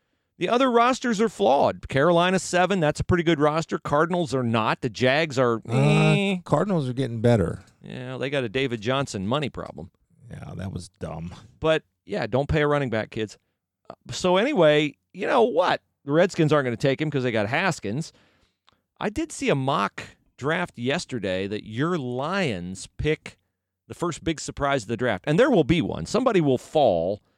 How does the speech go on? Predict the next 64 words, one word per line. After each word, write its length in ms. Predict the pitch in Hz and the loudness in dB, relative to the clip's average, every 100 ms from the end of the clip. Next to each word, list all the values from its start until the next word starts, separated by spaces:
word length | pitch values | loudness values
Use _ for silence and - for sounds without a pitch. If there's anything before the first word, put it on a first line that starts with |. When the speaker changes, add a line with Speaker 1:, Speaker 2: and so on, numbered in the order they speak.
| _ | _
Speaker 2:
Right. 260 | 95 87 - _ - | -6 -6 -6 _ -10
Speaker 1:
And 580 | 117 113 113 110 110 107 | -4 0 0 0 0 0
I 80 | 117 | 0
don't 120 | 147 | 0
know 80 | 127 | 0
who 180 | 123 143 | 2 2
it'll 160 | 117 | 2
be. 420 | 87 170 156 143 78 | 0 0 0 -2 -4
I 100 | 131 | -6
keep 240 | 123 - | -8 -4
hoping 240 | 120 117 | -4 -4
it's 100 | 107 | -8
Jeff. 320 | - 120 117 _ _ _ _ 127 | -4 -2 -2 _ _ _ _ -2
Not 220 | 147 - _ | -2 -2 _
for 140 | 123 | -10
personal 420 | - 165 196 131 | -2 0 0 0
reasons. 300 | 113 110 117 | -2 -2 -2
I 80 | 107 | -2
don't 120 | 131 | -2
want 140 | 120 113 | -2 -4
Jeff 180 | 110 104 | -6 -6
Okudah 340 | 98 123 101 | -8 -8 -8
to 100 | - | -10
fall. 340 | - 156 117 - | -4 -2 -2 -4
I 60 | 127 | -6
want 200 | 120 117 | -6 -6
the 60 | 90 | -6
Browns 380 | 123 123 113 - | -2 -2 -4 -10
to 80 | 95 | -2
get 200 | 160 107 | -2 0
Jeff 240 | 117 101 | -4 -4
Okudah. 460 | 95 - 220 104 - | -6 -4 -4 -4 -4
Speaker 2:
You 80 | |
want 160 | 101 104 | -2 0
another 300 | 98 113 117 | 2 2 2
corner? 540 | - 110 113 143 165 - | 0 -4 -2 0 -2 -6
What 160 | 101 | -4
do 80 | 131 | -2
you? 120 | 147 | -2
Speaker 1:
Yes. 200 | 107 87 | -4 -4
Speaker 2:
Why 120 | 101 123 | 0 0
have 160 | 127 | 0
all 120 | 135 | 0
of 60 | 131 | -2
a 20 | |
sudden 240 | 123 127 127 | -2 -4 -2
you're 160 | 120 | -2
interested 420 | 123 127 120 - 117 | -2 -4 -8 -4 -4
in 100 | 104 | -6
corners? 680 | - 123 139 85 85 - - _ _ _ _ _ - | 0 0 2 -2 -8 -12 -16 _ _ _ _ _ -12
Speaker 1:
Well, 240 | 107 165 _ | -10 -12 _
Speaker 2:
What 120 | 131 147 | -4 2
about 220 | 165 160 | 4 4
the 80 | 127 | 4
Speaker 1:
because 60 | |
Speaker 2:
Browns 300 | 127 143 147 | 4 4 2
get 140 | 135 131 | 0 -4
Speaker 1:
it's 80 | - | 0
a 20 | |
Speaker 2:
Chase 280 | 147 143 127 | -2 -2 -2
Speaker 1:
pass, 280 | 135 170 | 0 0
Speaker 2:
Young? 80 | - | -2
Speaker 1:
a 40 | 104 | -6
pa-, 260 | 117 104 | -6 -8